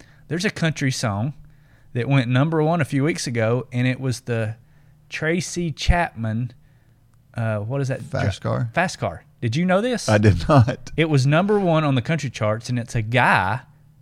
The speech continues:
Speaker 1: that just brought it back and sang it, and it went number
Speaker 2: Wow.
Speaker 1: one.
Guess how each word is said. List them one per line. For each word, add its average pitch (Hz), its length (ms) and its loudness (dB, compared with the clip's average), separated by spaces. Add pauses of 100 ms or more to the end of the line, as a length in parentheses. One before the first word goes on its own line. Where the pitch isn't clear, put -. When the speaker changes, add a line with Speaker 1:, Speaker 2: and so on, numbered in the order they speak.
(280)
Speaker 1:
that 127 140 -2
just 135 320 -2 (680)
brought 120 180 4
it 147 100 0
back 151 240 2
and 127 120 -2
sang 185 240 -4
it, 143 40 -2
and 127 80 -4
it 135 40 -4
went 160 160 -8
number 90 160 0
Speaker 2:
Wow. 87 320 2
Speaker 1:
one. 92 120 -6